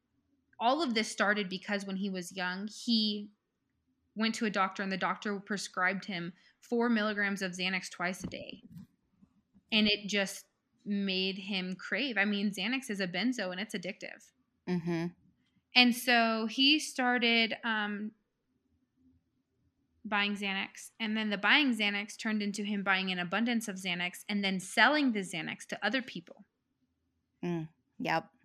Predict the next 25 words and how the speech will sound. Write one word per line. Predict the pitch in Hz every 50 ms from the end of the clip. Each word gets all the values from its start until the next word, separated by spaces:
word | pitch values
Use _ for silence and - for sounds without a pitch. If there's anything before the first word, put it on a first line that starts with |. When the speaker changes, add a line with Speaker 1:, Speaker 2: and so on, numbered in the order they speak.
| - _ _ _ _ _ _ _ _ _ _ _ _ _ _ _ -
Speaker 1:
And | 262 247 240 240 233 240 240 240 233
so | 233 - - 262 240 233 233 233 226 226 226 226
then | 214 240 277 302 311 320 320 311 320 311 - - - _ _ _ _ _ _ _ -
a | 254
few | 247 240 285 311
months | 311 302 285 277 - -
passed, | - - - 220 220 233 226 - - - - - - -
and | - 220 214
it | 214 214
was | 208 214 214 208 208
about | 214 202 208 208 - -
August, | 196 190 196 202 196 - - 226 - - - - - - - _ _ _ _ _ -
and | 220 220 214 208 208 202 202 202 202 202 196 190 196 202 - - - _ _ _ _ _ _ _ _ _ _ _ _ _ _ _ _
he | _ - 247
was | 240 254
just | 247 262 262
acting | - 226 214 208 208 226 214 202
very | 190 190 190 190 190
strange, | 190 - - - - 196 190 185 185 190 196 190 196 202 208 202 - - _ -
and | 196 196 196 190 185
I | 185 202
couldn't | 208 - 233 233 233 247
figure | - 233 214 196 202 190 190
it | 185
out. | 185 170 180 180 180 180